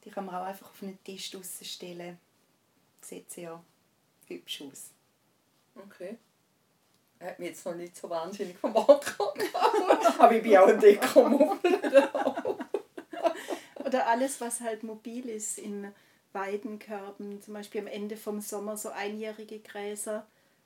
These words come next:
Speaker 3: Also das
Speaker 1: Mhm.
Speaker 3: wäre halt so ein bisschen Instant Gardening, die kannst du dann dorthin stellen, wo du
Speaker 2: Das ist eine
Speaker 3: grad
Speaker 2: coole
Speaker 3: findest,
Speaker 2: Idee.
Speaker 3: dass es eine
Speaker 2: Ja.
Speaker 3: Lücke hat.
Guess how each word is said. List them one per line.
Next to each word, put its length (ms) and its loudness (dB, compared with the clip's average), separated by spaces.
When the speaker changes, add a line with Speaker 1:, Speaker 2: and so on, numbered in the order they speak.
Speaker 3:
Also 160 -10
das 140 -10
Speaker 1:
Mhm. 40 -12
Speaker 3:
wäre 140 -6
halt 100 -10
so 60 -16
ein 40 -18
bisschen 320 -12
Instant 540 -10
Gardening, 480 -12
die 100 -18
kannst 300 -14
du 40 -14
dann 160 -4
dorthin 460 -8
stellen, 540 -8
wo 80 -10
du 80 -10
Speaker 2:
Das 100 0
ist 60 -2
eine 80 0
Speaker 3:
grad 100 -10
Speaker 2:
coole 160 -2
Speaker 3:
findest, 200 -4
Speaker 2:
Idee. 100 -4
Speaker 3:
dass 160 -2
es 160 -12
eine 300 -6
Speaker 2:
Ja. 160 -4
Speaker 3:
Lücke 240 -8
hat. 160 -6